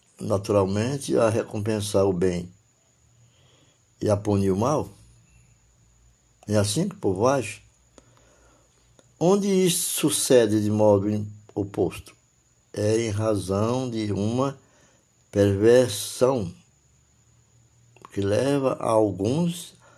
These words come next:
a origem contra, a agirem contra a própria natureza.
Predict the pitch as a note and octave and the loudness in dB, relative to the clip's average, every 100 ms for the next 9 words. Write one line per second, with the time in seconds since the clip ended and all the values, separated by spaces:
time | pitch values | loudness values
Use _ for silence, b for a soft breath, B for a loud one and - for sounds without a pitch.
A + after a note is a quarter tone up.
0 | b b b b - A2 A2 G#2+ B2 D#3 | b b b b 0 4 4 4 2 0
1 | D3 D#3+ - _ - A2+ C#3+ D3+ D#3+ _ | -4 -8 -10 _ -2 2 2 0 -6 _
2 | _ _ - F#2+ F#2 - - D#2+ - _ | _ _ -2 -2 -2 -8 -14 -14 -14 _
3 | A2+ A#2 A2+ G2+ A#2 F3+ E3 G2 - C#3+ | 0 2 2 0 2 4 4 2 2 2
4 | E3+ C3+ A2+ G2+ G#2 - B2 C#3+ C#3+ - | 2 0 2 2 -2 -2 0 -2 -6 -4
5 | A#2 B2 C#3 C#3+ D3+ C#3+ B2+ A2 G#2+ E2+ | 0 2 0 -4 -6 -6 -2 -2 -2 -10